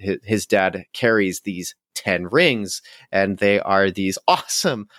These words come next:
awesome, powerful weapons that give you, uh, eternal life. And so his character has basically lived forever.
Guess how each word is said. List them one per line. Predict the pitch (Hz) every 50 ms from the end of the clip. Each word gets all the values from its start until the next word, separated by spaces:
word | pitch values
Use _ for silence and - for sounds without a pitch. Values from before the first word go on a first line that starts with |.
| _ _ _ -
awesome, | 143 160 175 165 - 175 143 131
powerful | 123 - 127 117 117 107 - 113 107
weapons | 98 101 101 - - 104 101 101 95 -
that | 101 95 90 -
give | - 113 107 101 90 -
you, | 95 95 95 92 92 92 92 92 - - - - - - _ _ -
uh, | 92 90 87 87 85 82 80 85 -
eternal | - 117 110 - 127 120 110 107 101 98
life. | 95 92 87 87 87 - - - - _ _ _ _ _
And | 92 90 90 90
so | - - 98 92 87 85 85
his | 85 95 101 95 87
character | - - 101 95 92 87 - 90
has | 85 87 76 -
basically | - 92 170 - 87 - - 92 87
lived | 85 87 85 85 82 -
forever. | - - - 85 85 85 80 - - 110 90 95 92 92 92 90